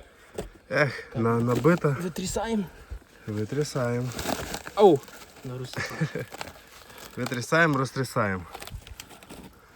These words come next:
Speaker 2: Так. Що тут було? А ну.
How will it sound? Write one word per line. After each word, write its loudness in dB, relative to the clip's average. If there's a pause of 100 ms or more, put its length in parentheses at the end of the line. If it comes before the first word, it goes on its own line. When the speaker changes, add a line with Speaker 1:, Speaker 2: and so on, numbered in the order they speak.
(600)
Speaker 2:
Так. -4 (1400)
Що -4
тут -8
було? 0 (540)
А -10
ну. -4